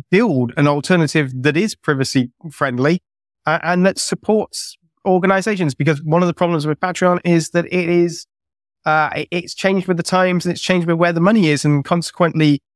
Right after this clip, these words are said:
people who started on Patreon who, uh, are no longer persona non grata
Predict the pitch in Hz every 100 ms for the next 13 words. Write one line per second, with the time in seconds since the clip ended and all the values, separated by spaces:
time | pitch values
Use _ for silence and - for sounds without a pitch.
0 | _ _ - 180 180 147 160 156 151 _
1 | 147 - 175 180 165 160 156 185 - 170
2 | 160 156 147 _ _ _ - 156 156 160
3 | - 143 147 147 151 143 143 151 160 170
4 | 160 175 165 - 147 180 165 151 151 143
5 | 185 214